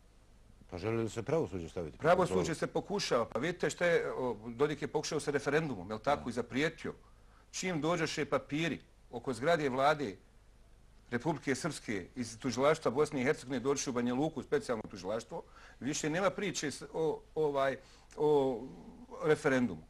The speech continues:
Speaker 2: U platformaši su rekli rekonstrukciju, odnosno reafirmaciju, kako su oni rekli, Visokog tužilačkog vijeća. Znači, odmah im je to bilo, odmah je, e, iz platformi, svojih platformi, oni su rekli da će udariti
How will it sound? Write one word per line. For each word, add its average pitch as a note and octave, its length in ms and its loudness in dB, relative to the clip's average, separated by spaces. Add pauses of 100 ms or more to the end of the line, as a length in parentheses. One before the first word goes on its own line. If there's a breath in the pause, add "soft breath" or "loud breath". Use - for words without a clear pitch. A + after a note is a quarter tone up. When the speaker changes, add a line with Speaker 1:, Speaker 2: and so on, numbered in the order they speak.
(680 loud breath)
Speaker 2:
U C3+ 440 4
platformaši C#3+ 640 2
su C#3 240 0
rekli D#3+ 320 2
rekonstrukciju, D#3 640 -2
odnosno C#3+ 160 0
reafirmaciju, C#3+ 800 2
kako E3+ 260 0
su - 140 -6
oni D3+ 120 -2
rekli, D#3 340 -2 (260 loud breath)
Visokog D#3 340 -4
tužilačkog C#3+ 480 -2
vijeća. C#3+ 360 4 (2000 loud breath)
Znači, E3 500 4 (140 loud breath)
odmah G#3 340 6
im G3+ 60 4
je F#3+ 140 2
to G3+ 180 6
bilo, F3+ 360 4
odmah F#3 420 4
je, D3 100 4
e, D3+ 360 0
iz C#3 100 -6
platformi, F#3 520 4
svojih F3+ 260 0
platformi, E3+ 440 2
oni E3+ 80 -2
su D3 140 -4
rekli E3 220 -2
da C3+ 80 0
će C#3+ 140 -6
udariti C3+ 420 -2